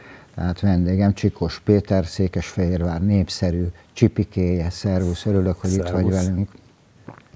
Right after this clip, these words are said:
Speaker 1: Nos, hát először ti is úgy gondoltátok, hogy, hogy Zente megsegítésére, ö,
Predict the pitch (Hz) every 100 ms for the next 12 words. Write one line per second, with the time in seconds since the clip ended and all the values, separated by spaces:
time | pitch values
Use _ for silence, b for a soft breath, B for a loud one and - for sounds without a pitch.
0 | - B 117 B 127 104 - 104 123 110
1 | 92 104 - 117 92 98 87 92 90 87
2 | 87 95 90 117 107 - 90 80 80 82
3 | B B B B _ 85 80 80 85 78
4 | 85 80 78 80 76 76 78 76 92 82
5 | 85 82 - 113 113